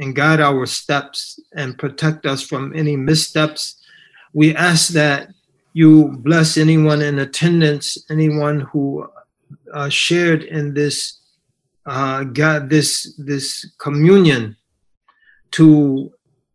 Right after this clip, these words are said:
accept the best of our intentions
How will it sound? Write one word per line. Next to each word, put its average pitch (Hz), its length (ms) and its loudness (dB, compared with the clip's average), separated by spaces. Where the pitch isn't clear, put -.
accept 170 640 -2
the 147 140 4
best 156 440 0
of 143 140 -2
our 143 220 2
intentions 139 960 -4